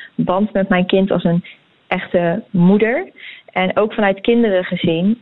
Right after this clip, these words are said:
eh, die hebben toch sterker, eh, een soort loyaliteitsconflict tegenover hun biologische moeder. Om te zeggen, "Ja, deze stiefmoeder zie ik als een moeder." Dat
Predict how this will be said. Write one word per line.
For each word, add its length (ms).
eh, 280
die 380
hebben 260
toch 180
sterker, 640
eh, 380
een 100
soort 220
loyaliteitsconflict 1120
tegenover 520
hun 120
biologische 640
moeder. 420
Om 180
te 100
zeggen, 320
"Ja, 280
deze 260
stiefmoeder 520
zie 180
ik 120
als 160
een 260
moeder." 420
Dat 260